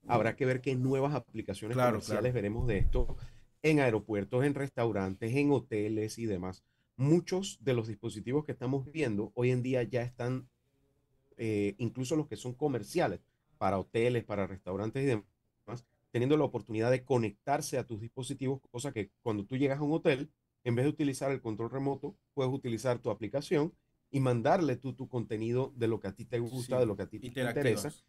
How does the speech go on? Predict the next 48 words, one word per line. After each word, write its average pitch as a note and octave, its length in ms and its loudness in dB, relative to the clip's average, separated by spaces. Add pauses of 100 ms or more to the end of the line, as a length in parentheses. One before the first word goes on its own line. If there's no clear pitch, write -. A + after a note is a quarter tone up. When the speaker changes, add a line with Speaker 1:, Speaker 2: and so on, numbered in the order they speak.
(140)
Speaker 1:
y C3+ 80 2
no C3+ 160 6
depender A#2 480 2
de B2+ 80 4
lo A#2 120 4
que G2+ 120 -4
te - 100 -10
ofrezca A#2 540 -4
el D#2+ 60 -10
hotel. - 200 -20 (260)
Speaker 2:
Sí, D3 280 2
eso, D3 320 2
eso, C#3 400 0
eso C#3+ 200 -4
se B2 120 -6
tiene A#2+ 200 -6
que C#3 120 -6
popularizar G#2 600 -2
aquí B2 200 -2
en A#2+ 100 -6
Panamá, A2 420 -6 (460)
que G#2 80 -12
ya G2+ 120 -4
olvídese C3 360 -4
de A2+ 60 -4
esas C#3 180 -8
pantallas, A#2 520 -6
pa-, G#2 180 -10
por A2+ 100 -8
lo A2+ 80 -2
menos C#3 160 -4
para C3+ 140 0
los A2+ 80 -6
comercios C#3 480 -2
donde A2 200 -4
hay A#2 400 -2 (440)
clientes, A#2+ 640 -4 (400)
olvídese A2+ 320 -8
esas G3 160 -6
pantallas B2 580 -4
de F#2+ 100 -8
antes, G#2+ 340 -6 (160)
claro, G2+ 280 -12 (140)
ya, - 100 -20 (360)
busquen C3+ 760 -8 (440)
innovar A2 380 0
porque B2 320 -4
ya, A2 420 0